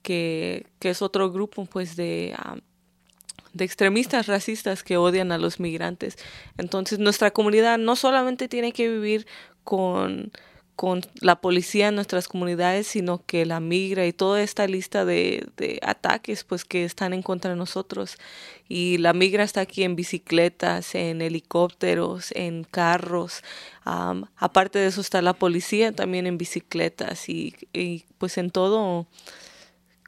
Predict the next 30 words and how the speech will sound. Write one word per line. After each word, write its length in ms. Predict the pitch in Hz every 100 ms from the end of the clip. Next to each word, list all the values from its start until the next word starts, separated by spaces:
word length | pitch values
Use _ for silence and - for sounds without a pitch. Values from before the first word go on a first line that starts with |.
| _
en, 160 | - 180
con 260 | - 185 185
todo 220 | 190 214
su 100 | 214
esfuerzo, 480 | 202 - 208 247 220
¿no? 180 | 190
En 100 | 196
las 220 | 175 165 -
calles 400 | 180 180 190 -
se 160 | 185
escuchan 600 | 170 - - 185 - 185
en 100 | 170
las 160 | 165 170
noches 340 | 175 170 -
con 200 | - 180
los 180 | 170 -
helicópteros. 680 | 170 - 175 175 180 185 180
Entonces, 560 | 190 190 180 - 180 - - - - -
am, 420 | - 170 180 170
eso 220 | - 208 240
es 100 | 247
algo, 380 | 233 220 226
pues, 260 | 220 214 214
que, 460 | - 185 175 170 170
que 80 | 190
no 120 | 185
habíamos 280 | 190 196 196
platicado, 640 | 185 175 175 175 175 175
que 160 | -
estamos 560 | 180 - 185 185 185 -